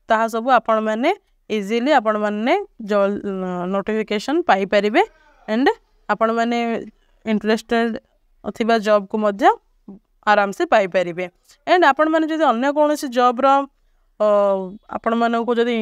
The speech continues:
ଇଣ୍ଟରେଷ୍ଟେଡ୍ ରଖନ୍ତି, ତାହେଲେ ଆପଣମାନେ ଆମ ଚ୍ୟାନେଲକୁ ଭିଜିଟ୍ କରିପାରିବେ। ବହୁତ ସାରା ଇନଫର୍ମେସନ୍ ସେଥିରେ ଆଭେଲେବଲ୍ ରହିଛି। ଯାହାକି ଆପଣମାନେ ଚୁଜ୍ କରିବାରେ ଆପଣମାନଙ୍କୁ ସହାୟକ ହବ। ତ ଆମେ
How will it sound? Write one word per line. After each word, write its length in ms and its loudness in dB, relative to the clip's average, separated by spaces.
ଇଣ୍ଟରେଷ୍ଟେଡ୍ 580 -2
ରଖନ୍ତି, 640 -2
ତାହେଲେ 380 0
ଆପଣମାନେ 480 -2
ଆମ 200 0
ଚ୍ୟାନେଲକୁ 440 -4
ଭିଜିଟ୍ 320 -4
କରିପାରିବେ। 540 -2
ବହୁତ 280 -4
ସାରା 220 -4
ଇନଫର୍ମେସନ୍ 560 -2
ସେଥିରେ 320 -4
ଆଭେଲେବଲ୍ 480 0
ରହିଛି। 500 -2
ଯାହାକି 240 2
ଆପଣମାନେ 460 0
ଚୁଜ୍ 320 -6
କରିବାରେ 460 0
ଆପଣମାନଙ୍କୁ 640 0
ସହାୟକ 500 -2
ହବ। 360 -2
ତ 40 2
ଆମେ 640 0